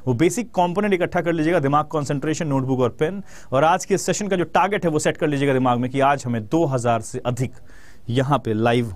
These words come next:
होने चाहिए हमारे स्टूडेंट्स। इसके लिए आप सभी को भी प्रयत्न करना पड़ेगा, क्योंकि अब आवश्यकता है कि जितनी ऊर्जा हम झोंक रहे हैं उसके तरफ से, आपके तरफ से मतलब थोड़ी ऊर्जा होनी चाहिए। सेशन को लाइक कर लीजिएगा इनिशियल स्टेज में ही, नोटबुक, पेन, दिमाग, कॉन्सेंट्रेशन रख लीजिए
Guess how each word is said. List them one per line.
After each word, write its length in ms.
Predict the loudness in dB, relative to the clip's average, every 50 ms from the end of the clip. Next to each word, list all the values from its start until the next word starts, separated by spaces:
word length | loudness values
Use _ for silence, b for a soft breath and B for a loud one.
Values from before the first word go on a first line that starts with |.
| -4 -2
होने 180 | 0 0 2 0
चाहिए 200 | -2 -4 -6 -4
हमारे 200 | -4 -4 -6 -6
स्टूडेंट्स। 520 | -6 -8 -10 -10 -10 -12 -12 -14 -14 B B B B B B B B
इसके 200 | -4 -2 0 0
लिए 120 | 0 2 2
आप 120 | 2 0
सभी 280 | 0 -2 0 0 0 0
को 120 | 0 -2
भी 140 | -4 -4 -6
प्रयत्न 340 | -4 -2 -4 -2 -2 -4 -6
करना 280 | -6 -4 -2 -2 -2
पड़ेगा, 340 | -4 -6 -8 -10 -10 -10 -8
क्योंकि 240 | -8 -8 -4 -2 0
अब 140 | 0 2 0
आवश्यकता 460 | 0 -2 -4 -6 -8 -4 0 0 0
है 140 | 0 0 -2
कि 120 | -2 -2
जितनी 300 | -2 -2 -2 -2 0 0
ऊर्जा 380 | 0 0 0 0 0 0 0 -2
हम 260 | -2 -2 -2 -2 -2
झोंक 260 | 0 0 -2 -2 -4
रहे 140 | -6 -6 -6
हैं 60 | -6
उसके 360 | -6 -6 -8 -8 -6 -6 -4
तरफ 220 | -4 -4 -6 -6 -6
से, 200 | -8 -10 -10 B B B B B B
आपके 240 | 0 0 2 0 0
तरफ 200 | 0 0 -2 -2
से 120 | -4 -6
मतलब 300 | -8 -8 -10 -10 -12 -12 B B B B B B -2 2
थोड़ी 140 | 4 4
ऊर्जा 240 | 4 4 2 0 0
होनी 220 | -2 -2 -4 -6 -6
चाहिए। 340 | -8 -10 -12 -12 -12 -14 -14 B B B B B
सेशन 180 | -2 0 2 2
को 60 | 4
लाइक 260 | 4 4 4 2 2
कर 80 | 0 0
लीजिएगा 260 | 0 0 0 0 0
इनिशियल 340 | 2 0 0 -2 -2 -4 -4
स्टेज 340 | -2 0 0 0 2 2
में 140 | 0 0 0
ही, 140 | -2 -2 -6 -10 -14 -16 -12 -6 -2
नोटबुक, 440 | 0 0 0 0 0 -2 -4 -2 -2
पेन, 200 | -2 -2 0 0
दिमाग, 240 | 0 2 2 0 0
कॉन्सेंट्रेशन 720 | -2 -2 -4 -2 -2 -2 -2 -2 -2 -2 -2 -2 -2 -2
रख 160 | -2 -4 -2 -4
लीजिए 200 | -4 -4 -4